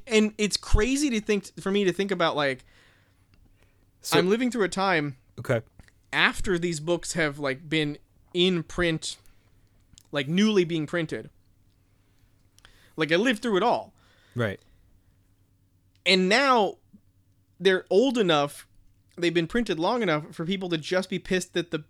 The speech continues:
Speaker 1: author is s-, not entirely on board with, like, trans women.
Speaker 2: Right.
Speaker 1: But, like, there's fucking slavery in the book. Like, this is an issue we, we overcame,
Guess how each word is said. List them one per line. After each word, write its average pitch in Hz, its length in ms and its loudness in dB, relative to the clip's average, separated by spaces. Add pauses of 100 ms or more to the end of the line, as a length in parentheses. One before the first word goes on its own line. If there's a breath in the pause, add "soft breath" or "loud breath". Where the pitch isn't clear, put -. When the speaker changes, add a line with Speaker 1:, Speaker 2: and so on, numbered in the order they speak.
(420)
Speaker 1:
author 175 440 -2
is 147 220 -4 (920)
s-, - 160 -18 (120)
not 165 500 0
entirely 165 720 0
on 156 480 -4
board 165 480 -4
with, 156 280 -4 (520)
like, 139 300 -4
trans 185 500 -4
women. 285 460 -2 (260)
Speaker 2:
Right. 98 280 -4 (1160)
Speaker 1:
But, 196 220 2
like, 196 200 4
there's 247 200 2
fucking 285 380 0
slavery 311 640 2
in 165 100 2
the 160 80 0
book. 143 180 -6
Like, 165 140 -2
this 349 200 6
is 311 120 2
an 226 100 4
issue 208 280 4
we, 185 300 -2 (100)
we 196 240 2 (120)
overcame, 190 920 2